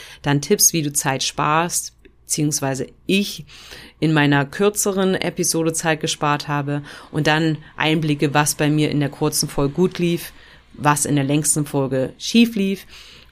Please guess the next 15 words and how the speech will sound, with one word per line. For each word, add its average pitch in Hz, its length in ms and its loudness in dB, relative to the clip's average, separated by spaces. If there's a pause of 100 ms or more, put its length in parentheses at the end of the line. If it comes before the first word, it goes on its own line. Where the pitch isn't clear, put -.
um 156 120 0
dir 147 180 2
halt 139 260 0
Umwege 139 600 0 (160)
zu - 160 -4
ersparen, 131 480 -4
ja, 127 180 -4
also 131 160 -6
du 139 100 -6
sollst 143 260 -2
ja - 60 -4
von - 140 -6
meinen 131 200 -4
Fehlern 139 300 -2
lernen. 135 360 -8